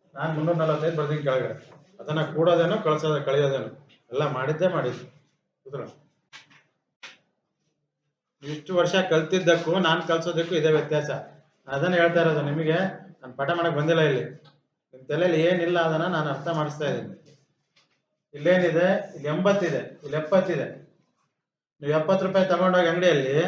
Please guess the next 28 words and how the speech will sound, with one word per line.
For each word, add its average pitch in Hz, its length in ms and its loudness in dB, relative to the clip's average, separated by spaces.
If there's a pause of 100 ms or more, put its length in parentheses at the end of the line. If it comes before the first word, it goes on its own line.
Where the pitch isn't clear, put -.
(380)
ಎಂಬತ್ತು 180 280 0
ರೂಪಾಯಿಗೆ 175 220 -2
ಚೇಂಜ್ 175 220 -4
ಕೇಳಿದ್ರೆ 175 260 -2
ಕೊಡ್ತಾನ 156 280 0
ಅವನು. 117 420 -6 (1300)
ಎಪ್ಪತ್ತು 175 220 -8
ರೂಪಾಯಿ 185 200 2
ತಗೊಂಡೋದ್ರಿ, 175 560 2 (400)
ಐವತ್ತು 170 260 4
ರೂಪಾಯಿ 180 180 2
ಏನೋ 175 180 0
ಸಾ-, 156 360 2
ಐಟಮ್ 170 320 0
ತಗೊಂಡ್ರಿ, 160 420 0 (880)
ರೇಷನ್ 160 280 -2
ಅಂಗಡಿಯಲ್ಲಿ 165 360 4
ಏನೇನೋ 156 460 2
ಬೇರೆ 147 200 0
ಬೇರೆ 156 220 2 (580)
ದಿನಸಿ 156 280 -6
ಐಟಮ್, 139 360 -4 (720)
ಅವ್ನಿಗೆ 160 220 -2
ಮೂವತ್ತು 175 220 2
ರೂಪಾಯಿ 175 180 2
ವಾಪಸ್ 175 180 -2
ಕೊಡಿದ್ರೆ 165 240 -2
ಕೊಡ್ತಾರ? 156 280 0